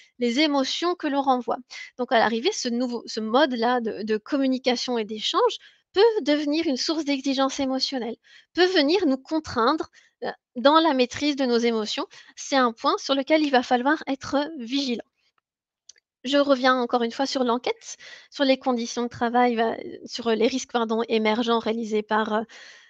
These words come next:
heu, l'agence européenne. Heu, là, on voit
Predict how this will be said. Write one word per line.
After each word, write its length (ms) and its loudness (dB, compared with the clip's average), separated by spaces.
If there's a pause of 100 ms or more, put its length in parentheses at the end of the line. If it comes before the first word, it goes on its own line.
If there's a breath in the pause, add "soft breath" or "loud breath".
(160 loud breath)
heu, 540 -2 (320)
l'agence 400 2
européenne. 720 0 (160)
Heu, 200 2 (180)
là, 180 8
on 140 8
voit 300 2